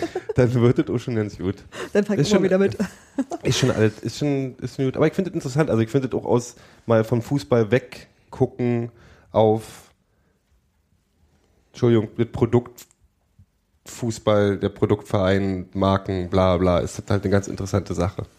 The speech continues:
Speaker 1: Aber das ist ja auch richtig und so wie du sagt, sagst, äh, sagt Dirk Zingler auch, der sagt, ich bin Unternehmer. Das darf man bei alledem auch nicht vergessen.
Speaker 2: Ja, wir sind ja keine Amateurfußballverein.
Speaker 1: Eben.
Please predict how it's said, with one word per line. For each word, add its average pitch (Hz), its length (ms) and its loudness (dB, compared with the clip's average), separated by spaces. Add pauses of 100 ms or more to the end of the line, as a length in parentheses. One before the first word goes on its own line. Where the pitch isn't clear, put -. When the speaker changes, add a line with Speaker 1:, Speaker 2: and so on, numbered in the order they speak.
Speaker 1:
Aber 208 160 2
das 208 120 2
ist - 40 0
ja 214 80 4
auch 202 100 -4
richtig 214 280 -2
und 190 140 -2
so 196 160 0
wie 202 80 0
du 196 220 -2
sagt, 202 320 2 (120)
sagst, 190 680 0
äh, 190 180 4
sagt 185 340 0
Dirk 190 180 -4
Zingler 226 260 4
auch, 262 120 0
der 220 100 0
sagt, 190 300 2
ich 175 160 -2
bin 208 240 2
Unternehmer. 185 720 2 (440)
Das - 140 -18
darf 175 220 0
man 190 220 2
bei 165 200 0
alledem 196 560 2 (260)
auch 170 80 -10
nicht 180 200 0
vergessen. 180 440 -2 (400)
Speaker 2:
Ja, 127 120 2
wir 131 80 2
sind 135 80 4
ja 135 60 4
keine 139 160 2
Amateurfußballverein. 131 840 0
Speaker 1:
Eben. 220 260 0